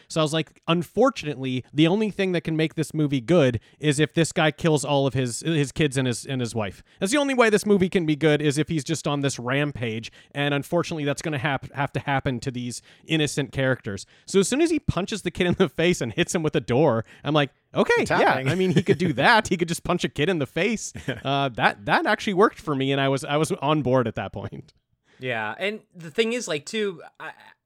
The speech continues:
Speaker 3: the, when I first watched this a few years ago, I haven't, I didn't have, like, Vigilante under my, my belt, uh, with Robert Forster and Fred Williamson.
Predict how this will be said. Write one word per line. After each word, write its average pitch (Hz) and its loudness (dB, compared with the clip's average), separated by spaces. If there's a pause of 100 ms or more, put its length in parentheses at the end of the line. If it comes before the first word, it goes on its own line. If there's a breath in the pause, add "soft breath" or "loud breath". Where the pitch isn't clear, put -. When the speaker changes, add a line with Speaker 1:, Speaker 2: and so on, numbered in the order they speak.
(140)
Speaker 3:
the, 170 -8
when 180 0
I 220 2
first 208 -2
watched 170 -4
this 175 -8
a 156 -6
few 156 -10
years 143 -4
ago, 170 -2 (520 soft breath)
I 160 4
haven't, 180 0
I 160 2
didn't 208 -2
have, 165 2
like, 139 0
Vigilante 143 -4
under 143 -4
my, 135 -4
my 127 -4
belt, 135 -4
uh, 123 -4
with 117 -8
Robert 139 -2
Forster 139 -4
and 120 -8
Fred 135 -4
Williamson. 135 -8